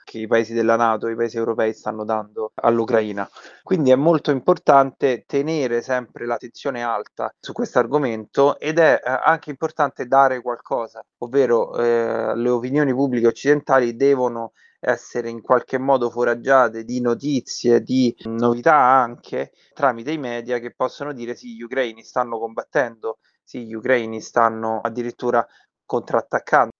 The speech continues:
Io credo che ci sia stato un effettivo cambio di, ehm, impostazione negli attacchi ucraini, non, non da oggi. Ci ritroviamo di fronte a un, eh, conflitto nel quale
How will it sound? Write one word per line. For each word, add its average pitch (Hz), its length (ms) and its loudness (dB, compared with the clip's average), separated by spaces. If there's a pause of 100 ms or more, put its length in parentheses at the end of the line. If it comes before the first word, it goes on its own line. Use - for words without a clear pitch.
(120)
Io 214 140 -2
credo 170 440 -4
che 139 360 -6
ci 120 100 -20
sia 147 220 -4
stato 160 360 0
un 127 100 -8
effettivo 131 500 -6
cambio 127 480 0
di, 117 400 -12
ehm, 113 180 -8
impostazione 127 840 0
negli 117 160 -4
attacchi 120 380 -2
ucraini, 117 560 -2
non, 135 260 2
non 127 440 -2
da 131 160 6
oggi. 117 420 2
Ci - 120 -12
ritroviamo 135 560 0
di 120 100 -10
fronte 131 540 -4
a 127 200 4
un, 120 220 -10
eh, 113 340 -10
conflitto 135 460 -14
nel 120 120 -10
quale 123 420 0